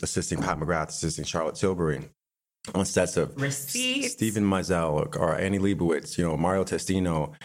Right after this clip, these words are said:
Speaker 1: And you're on these large sets with these elaborate caterings and these beautiful people, the Vanity Fair covers and all this kind of stuff like that we're doing.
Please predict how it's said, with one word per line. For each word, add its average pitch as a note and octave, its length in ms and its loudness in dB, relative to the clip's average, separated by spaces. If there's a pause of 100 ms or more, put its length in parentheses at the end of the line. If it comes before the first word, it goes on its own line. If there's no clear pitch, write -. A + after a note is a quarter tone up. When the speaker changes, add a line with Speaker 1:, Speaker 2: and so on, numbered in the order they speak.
(220)
Speaker 1:
And E2+ 400 2
you're F#2+ 240 2
on G#2 140 4
these F2 160 0
large F#2 320 4
sets F2 240 0
with - 100 -8
these F2 120 -2
elaborate G2+ 480 0
caterings F2+ 500 0
and E2+ 80 2
these D2+ 100 -2
beautiful F#2+ 420 0
people, F#2 400 0
the F2+ 100 2
Vanity F#2 320 2
Fair F2+ 240 4
covers F2+ 500 4
and D#2+ 140 0 (320)
all G#2+ 100 8
this G#2 220 2
kind G#2+ 160 2
of F#2+ 40 0
stuff F#2 200 2
like F#2+ 80 2
that F2 160 2
we're F2+ 100 4
doing. F2 480 2